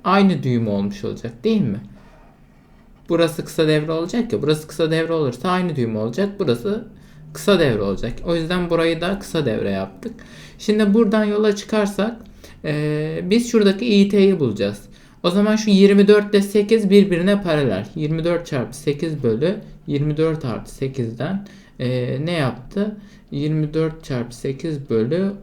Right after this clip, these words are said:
otuz iki yaptı. Şunlar sadeleşti, dört. Buradan, ee, altı geldi arkadaşlar. Ee, altı ile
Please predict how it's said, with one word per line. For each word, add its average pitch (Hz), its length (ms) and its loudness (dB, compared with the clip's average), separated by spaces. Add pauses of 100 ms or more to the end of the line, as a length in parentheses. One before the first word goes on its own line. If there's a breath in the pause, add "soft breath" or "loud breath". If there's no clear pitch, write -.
otuz 165 540 -2
iki 135 260 -6
yaptı. 117 400 -6
Şunlar 135 380 -4
sadeleşti, 123 840 -6
dört. 156 360 -4 (400 soft breath)
Buradan, 165 480 0 (260)
ee, 131 140 -4 (440)
altı 147 340 -2
geldi 104 300 -2
arkadaşlar. 101 760 -8 (520 loud breath)
Ee, 151 40 -6 (420)
altı 170 440 2
ile 185 280 2